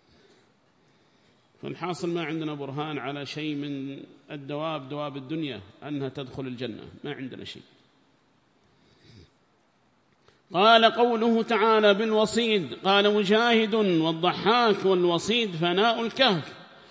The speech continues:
وقال عطاء: "الوصيد عتبة الباب". وقال السدي: "الوصيد الباب"، وهو رواية عن عكرمة عن ابن عباس: "فإن قيل لم يكن للكهف باب ولا عتبة"،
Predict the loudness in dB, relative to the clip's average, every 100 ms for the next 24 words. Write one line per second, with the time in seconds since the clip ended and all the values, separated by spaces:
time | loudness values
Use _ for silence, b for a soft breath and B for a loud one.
0 | B B B -6 2 4 6 4 4 4
1 | 2 2 2 2 2 2 0 0 -2 0
2 | 0 2 2 2 0 2 4 2 -4 -14
3 | -14 -10 -4 2 2 2 0 -2 -4 -4
4 | -2 -2 -4 -8 -18 B B -2 0 0
5 | 0 0 2 0 2 2 2 0 -12 -18
6 | -20 -20 -20 B B B B -6 -2 0
7 | 2 2 2 2 2 2 0 0 0 2
8 | 2 2 2 2 0 0 0 0 0 -4
9 | -10 -4 -2 0 0 0 2 2 2 0
10 | 0 -2 -4 -2 -2 0 -2 -2 -2 0
11 | 2 0 0 -2 0 2 2 2 0 -2
12 | -2 -6